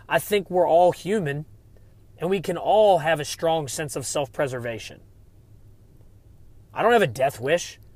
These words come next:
I got a beautiful wife and two awesome kids.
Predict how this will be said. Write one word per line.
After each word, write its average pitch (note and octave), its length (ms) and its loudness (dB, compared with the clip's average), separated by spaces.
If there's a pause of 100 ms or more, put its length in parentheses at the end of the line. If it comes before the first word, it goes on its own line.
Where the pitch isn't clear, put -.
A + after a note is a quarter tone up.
(340)
I G3 60 -2
got G3 120 2
a B2+ 40 -2
beautiful F#3 440 0
wife F3+ 360 4
and B2+ 100 -14
two F#3+ 200 -8 (120)
awesome F#3 380 2
kids. B2 500 -4